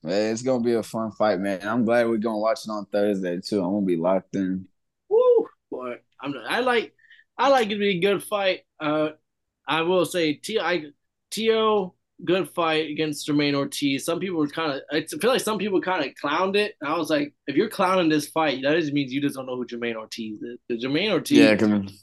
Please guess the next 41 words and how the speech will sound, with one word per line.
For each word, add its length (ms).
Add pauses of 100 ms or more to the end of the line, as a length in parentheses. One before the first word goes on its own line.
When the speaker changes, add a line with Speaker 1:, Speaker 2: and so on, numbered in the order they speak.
Speaker 1:
it's 200
gonna 160
be 80
a 60
great 320
fight. 320 (400)
Speaker 2:
That's 120
a 60
good-ass 460
fight. 360
And 140
then, 120
uh, 280 (420)
Keyshawn 680
step-up 520
fight 220
against 260
Pedraza, 680
going 220
up 80
against 260
the 60
old 400
man. 480 (640)
We 80
gotta 180
see 240
if 100
what 180
he's 280
got 240
it, 300
does 160
he 100
got 260
it 140
in 160
him 140
to 100
go 340
the 80